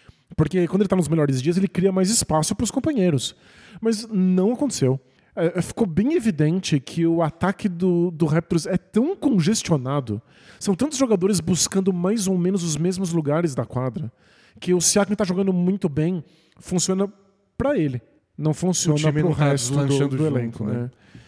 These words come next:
Speaker 2: Eu acho que o Raptors, eles têm mais ambição que isso, e é um time que n-, o Masai Ujiri, que é o líder do, do time, nunca teve muito pudor em trocar
Speaker 1: Não,
Speaker 2: jogador,
Speaker 1: eles
Speaker 2: não.
Speaker 1: trocam mesmo.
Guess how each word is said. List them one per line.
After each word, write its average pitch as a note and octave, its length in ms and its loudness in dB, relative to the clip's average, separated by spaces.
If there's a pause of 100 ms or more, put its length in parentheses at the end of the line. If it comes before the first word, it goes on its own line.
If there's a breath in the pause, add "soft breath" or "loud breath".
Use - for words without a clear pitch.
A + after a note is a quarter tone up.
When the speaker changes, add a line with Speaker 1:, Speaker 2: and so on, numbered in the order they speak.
Speaker 2:
Eu A2+ 120 0
acho B2 180 0
que D#3+ 60 0
o - 20 0
Raptors, D3 540 0
eles D#3+ 340 0
têm D#3+ 340 0
mais E3+ 440 0
ambição E3+ 440 0
que F3 140 -2
isso, C#3+ 420 0 (380 soft breath)
e A2 640 0
é B2 60 2
um C#3+ 80 0
time E3 240 0
que F3+ 120 0
n-, C3+ 280 -2 (240)
o A#2+ 320 -8
Masai B2+ 340 2
Ujiri, C3 320 0
que - 80 -8
é C3 40 0
o B2 60 0
líder A#2 340 -2
do, A#2 180 -4
do A#2 160 -6
time, C3 380 0 (520 loud breath)
nunca A#2+ 380 -2
teve F#3+ 220 0
muito G3 240 0
pudor G3 400 0
em G3+ 80 -4
trocar F3+ 640 -2
Speaker 1:
Não, G3+ 80 0
Speaker 2:
jogador, E3 180 2
Speaker 1:
eles - 180 0
Speaker 2:
não. C#3+ 100 -4
Speaker 1:
trocam - 200 -2
mesmo. E3+ 240 -2